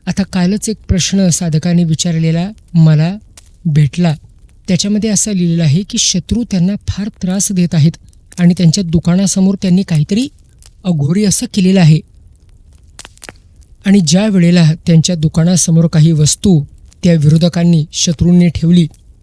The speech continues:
त्या वेळेपासून त्यांचं दुकान चालायचं बंद झालंय. आता त्यांना कळत नाही की नेमकं काय चाललेलं आहे, तर त्या संदर्भात त्यांनी मला मदत करण्याची विनंती केली. आता दोन ते तीन दिवसांपूर्वी मी ह्या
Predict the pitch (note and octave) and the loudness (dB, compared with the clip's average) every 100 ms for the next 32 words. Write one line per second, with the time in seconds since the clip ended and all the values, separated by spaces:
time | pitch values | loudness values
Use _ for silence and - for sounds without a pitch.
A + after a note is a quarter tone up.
0 | - - F#3 E3 E3 F3 F3 F#3+ E3 C#3+ | -16 -6 -4 -2 -4 -4 -4 0 0 2
1 | E3+ D#3+ - E3+ D#3 - F3+ F3 E3+ D3 | 0 0 0 -4 -4 -2 -2 0 0 0
2 | D#3+ - G#3+ G#3+ F#3 D3+ D3+ D#3 - - | 0 -2 -4 -2 0 0 0 -4 -10 -20
3 | - - - - - F#3+ F#3+ G#3+ - F#3+ | -20 -20 -20 -12 -6 -4 -2 -2 -2 -2
4 | G3+ - G3 F#3 F3 E3+ D3 D3+ A3+ _ | -2 0 0 0 2 2 2 -2 -8 _
5 | - F#3 A3 - - - E3 D3+ F#3+ E3 | -8 -4 -4 -6 -6 0 2 2 2 2
6 | D#3+ - _ _ - _ F3+ E3+ F3 D#3 | 2 -2 _ _ -20 _ -2 0 0 0
7 | - D3+ D#3 D#3+ D3+ - _ _ - - | 2 4 4 4 0 -8 _ _ -18 -2
8 | E3+ E3 F#3 G#3+ - F3 D#3+ D#3 F3 - | 4 4 4 0 -2 2 4 4 0 -4
9 | - F3+ E3 D#3+ E3+ - D#3+ E3+ - B3 | -4 2 4 4 0 0 2 2 0 0
10 | G#3+ E3 D#3+ F3 D#3+ - - _ _ _ | 2 2 2 0 0 -2 -14 _ _ _
11 | - G#3 A3 A#3 - _ _ _ _ _ | -8 -4 -2 -4 -8 _ _ _ _ _
12 | _ _ _ F3+ D3+ G3 A3+ G#3+ A3+ - | _ _ _ -6 0 0 0 -2 -4 0
13 | G3 G3 F3 D3+ F3 E3+ - E3 D#3 D#3+ | 2 2 2 0 0 0 2 2 4 2
14 | E3+ - F3 E3+ E3 | 0 0 2 2 -2